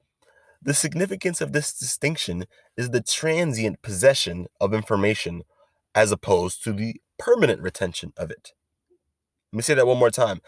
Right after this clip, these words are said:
The significance, the importance of this distinction I'm making here is the transient, the temporary possession of information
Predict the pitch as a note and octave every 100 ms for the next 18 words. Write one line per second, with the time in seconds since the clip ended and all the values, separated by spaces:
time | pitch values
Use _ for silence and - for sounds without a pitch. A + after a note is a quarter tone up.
0 | - - - D3 D#3+ C#3+ B3 G#3 - F#2
1 | - - G2+ A#2+ - F3 E3+ C#3 B2+ A#2+
2 | A#2 A2+ - C3 - G#2+ G#2 E3+ G3 G2
3 | F#2 F2 G2+ _ _ _ _ B2+ B2+ A#2+
4 | G#2 - E3 F#3 F#3 A2 G#2+ G2+ A2+ -
5 | F3 D#3+ B2 A2+ G2+ G2 F#2+ G2 F#2 F2+
6 | G2 F2+ E2+ - E2